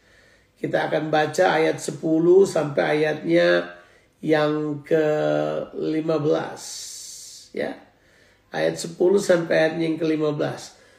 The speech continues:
So, jadi ini adalah semuanya,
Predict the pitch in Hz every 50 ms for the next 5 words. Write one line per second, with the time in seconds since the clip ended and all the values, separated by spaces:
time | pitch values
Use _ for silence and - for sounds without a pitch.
0 | _ _ _ - - - 196 196 185 170 180 - - - _ _ _ _ _ _
1 | - 175 160 202 202 214 220 226 233 254 311 339 320 277 240 220 208 - - 208
2 | 208 208 208 208 214 226 254 262 277 285 285